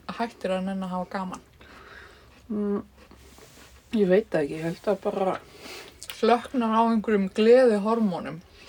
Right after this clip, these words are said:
Speaker 1: Já.
Speaker 2: Já, ég held það.
Speaker 1: Eða, ok, ekki gleði, kannski svona stuðhormónum.
Speaker 2: Ég held að bara slokni á mjög mörgum.
Speaker 1: Mm.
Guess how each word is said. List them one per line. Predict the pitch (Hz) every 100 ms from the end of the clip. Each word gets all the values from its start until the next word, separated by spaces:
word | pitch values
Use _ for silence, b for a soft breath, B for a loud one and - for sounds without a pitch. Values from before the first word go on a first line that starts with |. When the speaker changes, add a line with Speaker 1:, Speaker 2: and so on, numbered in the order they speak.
| B
Speaker 1:
Já. | - 190 196 175
Speaker 2:
Já, | 233 226 233 254 285 - b b b b -
ég | 233
held | 226 254 285
það. | - 170 160 - - _ - -
Speaker 1:
Eða, | - 196 180
ok, | 202 -
ekki | 226 220 254
gleði, | - 285 302 180 165
kannski | 180 180
svona | 185 180
stuðhormónum. | - - - 269 339 320 202 - 175 175 160 160 180 b b b b b b b b b _ _ - - - _ _ -
Speaker 2:
Ég | 226 240
held | 220 -
að | -
bara | 269
slokni | - 226 320 - - 453 311 -
á | 285 269 190 - _ _ _ -
mjög | - 247 247
mörgum. | 214 233 - - - - -
Speaker 1:
Mm. | 226 196